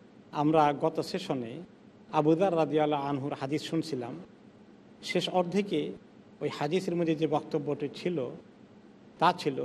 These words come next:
রাসূলুল্লাহ সাল্লাল্লাহু আলাইহি সাল্লাম আবু যার রাদিয়াল্লাহু আনহুকে বললেন, "একটু আগে যে তুমি আওয়াজ পেয়েছিলে,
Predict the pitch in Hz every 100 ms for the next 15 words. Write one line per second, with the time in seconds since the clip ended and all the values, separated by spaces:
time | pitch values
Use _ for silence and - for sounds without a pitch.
0 | 180 - - - - 160 156 202 160 147
1 | 151 - 147 139 143 143 - 139 143 151
2 | 160 - - - - - 156 151 165 175
3 | 160 156 151 143 147 151 139 143 165 190
4 | 120 123 - - - - - 160 151 180
5 | 156 156 170 165 175 143 147 160 156 -
6 | 160 160 190 202 156 101